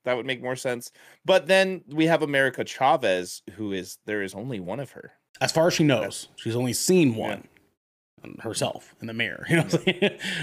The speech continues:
Speaker 2: Um, yeah, I mean, like, who, who, who knows? I mean, like, future, future, future
Speaker 1: Mm-hmm.
Speaker 2: stuff. Who, who knows what that could potentially mean? Um, it,
Speaker 1: Mm-hmm.
Speaker 2: it is interesting to see how they play those out.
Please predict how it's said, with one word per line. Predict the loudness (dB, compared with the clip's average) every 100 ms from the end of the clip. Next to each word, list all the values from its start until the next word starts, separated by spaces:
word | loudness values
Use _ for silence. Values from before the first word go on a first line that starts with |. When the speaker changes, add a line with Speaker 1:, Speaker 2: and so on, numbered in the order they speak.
| 0
Speaker 2:
Um, | 4 4 4 0 -8 _ _ _
yeah, | 0 0 0
I | 2
mean, | 4 6
like, | 6
who, | 6 6
who, | 6 4
who | 4 4
knows? | 4 4 2
I | 2
mean, | 4
like, | 4 2
future, | 2 0 2 0
future, | 2 0 0 -2
future | -4 -6
Speaker 1:
Mm-hmm. | -4
Speaker 2:
stuff. | -4 -4
Who, | -4 -2
who | 0
knows | 2 0 -2
what | -4
that | -6
could | -8
potentially | -12 -10 -10 -10 -8
mean? | -6 -2 -2 -2 -8 -16 -16 -8
Um, | 0 2 2 -2 -6 -10
it, | -8
Speaker 1:
Mm-hmm. | -8 -6
Speaker 2:
it | -2
is | 2 2
interesting | 2 -2 -4 -4 -4
to |
see | -4 -4
how | -4 -4 -2 -2
they | 0 -2 -2 -6 -10 _ _ _ _ _ _ -20
play | -4 -2 0
those | 0 -2 -4 -8 -6
out. | -4 0 0 -2